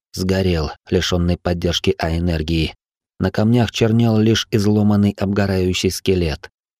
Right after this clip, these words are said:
Из чего бы он ни состоял, пламя жадно глотало останки, превращая их в шипящие разваливающиеся угли. Вы получаете четыреста восемьдесят тысяч азур.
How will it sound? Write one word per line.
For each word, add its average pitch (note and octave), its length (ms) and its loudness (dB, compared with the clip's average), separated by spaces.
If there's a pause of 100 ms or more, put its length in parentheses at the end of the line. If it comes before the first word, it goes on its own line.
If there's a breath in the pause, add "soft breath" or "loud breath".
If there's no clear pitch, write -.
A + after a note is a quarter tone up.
(100)
Из F#2 120 0
чего G2 280 0
бы G2 200 2
он G2 180 2
ни F#2+ 100 2
состоял, F#2+ 680 0 (180)
пламя G#2+ 400 0
жадно G2+ 400 2
глотало G2 480 2
останки, G2+ 500 0
превращая F#2 680 0
их G2 380 -2 (100)
в - 60 -12
шипящие G2+ 720 0
разваливающиеся E2+ 1300 -2
угли. C#2 480 -4 (680)
Вы A2 160 -2
получаете C3+ 580 -4
четыреста B2+ 580 -2
восемьдесят A#2 560 -2
тысяч G#2+ 380 -6
азур. E2+ 380 -8